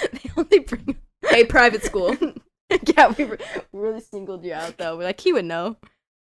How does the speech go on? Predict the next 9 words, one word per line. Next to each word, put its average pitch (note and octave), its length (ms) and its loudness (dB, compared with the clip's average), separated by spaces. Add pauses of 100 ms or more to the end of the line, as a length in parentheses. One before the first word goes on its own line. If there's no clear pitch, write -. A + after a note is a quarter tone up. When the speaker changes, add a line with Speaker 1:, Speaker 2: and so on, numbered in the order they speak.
(100)
Speaker 1:
Um, G3 480 -2 (640)
Speaker 2:
I'm G3+ 160 -14
gonna F#3+ 160 -12
call - 220 -10
Adam - 240 -14
private - 340 -14
school - 220 -16
right A3+ 180 -14 (100)
now. D4+ 60 -6